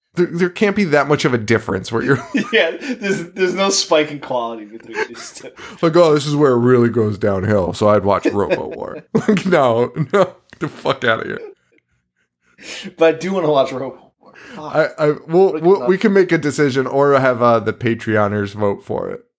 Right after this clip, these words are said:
Speaker 1: <laughs>
Speaker 2: Okay, all right.
Speaker 1: And then we just will do whatever we want. Um, and for the live show, of course, is Cruel Jaws.
Speaker 2: Oh, fuck.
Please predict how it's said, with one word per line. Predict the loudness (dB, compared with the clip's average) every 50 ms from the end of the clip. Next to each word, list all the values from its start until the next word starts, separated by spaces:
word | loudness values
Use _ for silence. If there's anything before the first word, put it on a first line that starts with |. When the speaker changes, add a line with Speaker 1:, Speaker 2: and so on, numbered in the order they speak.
| _ _ -14
Speaker 1:
<laughs> | -14 -14 -14 -16 _ _ _ _ _ _ _ _ _ _ _ _ -12
Speaker 2:
Okay, | -12 -12 -12 -14 -18 -18 _ _ -20 -20 -16
all | -16
right. | -16 -16 -18 _ _
Speaker 1:
And | -2 0
then | 0 2 2
we | 0
just | -4 -6 -8 -12 -12
will | -16 -14
do | -12 -12
whatever | -12 -12 -12 -12 -12 -12 -14 -14
we | -14 -14
want. | -16 -18 -10 _ 0
Um, | 2 4 4 4 4 4 4 2 -2 -6 -12 -16 -20 -20 _ _ _ _ _ _ _ _ _ _ _ _ 0
and | 0 2 2 2
for | 0 0
the | 2 2 4
live | 4 4 4 4 2 0
show, | -2 0 2 4 4 4 6 6 4 4 2
of | 0 -4 -6 -6 -8
course, | -4 0 2 4 4 4 2 0 -4 -10 -12 -10 -4
is | 0 2 4 4 6 4 4 2 0 -6 _ _ _
Cruel | -18 -12 -6 -2 0 2 4 4 6 6 6 6 4 4 2 -2 _ _ -18 -16
Jaws. | -12 -6 -2 0 0 2 2 0 -2 -4 -6 -6 -8 -8 -10 -10 -12 -12 -14 -16 _ _ _ _ _ _ _ _ _ _ _ _ _ _ _ _ _ _ _ _ _ _
Speaker 2:
Oh, | -20 -20 -20
fuck. | -20 -20 -20 -20 -20 -20 -20